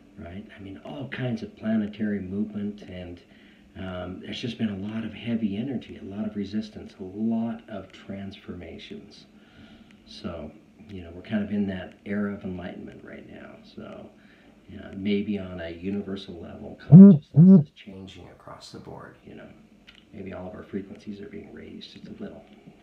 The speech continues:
All right, so to begin today's read, I thought I would pull an affirmation and just see what affirmation Libra had taking them, excuse me, Gemini.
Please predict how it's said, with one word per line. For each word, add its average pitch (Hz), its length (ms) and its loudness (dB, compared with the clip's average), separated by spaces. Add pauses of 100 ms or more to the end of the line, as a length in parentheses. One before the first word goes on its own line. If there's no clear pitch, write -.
(3750)
All 98 60 0
right, 107 200 2
so 113 200 -4
to - 140 -10
begin 123 240 0
today's 113 340 -4
read, 101 320 -4 (340)
I - 140 -10
thought - 160 -2
I 110 60 2
would 110 220 -2
pull 123 200 2 (1040)
an 107 80 0
affirmation 110 640 -2 (1120)
and - 280 -4
just - 220 -2
see 131 160 -4
what 113 220 -2
affirmation 107 720 -2
Libra 110 320 -2
had 104 320 -10
taking 117 340 -4
them, 110 320 -4 (240)
excuse 131 320 -4
me, - 220 -14 (100)
Gemini. 117 360 -6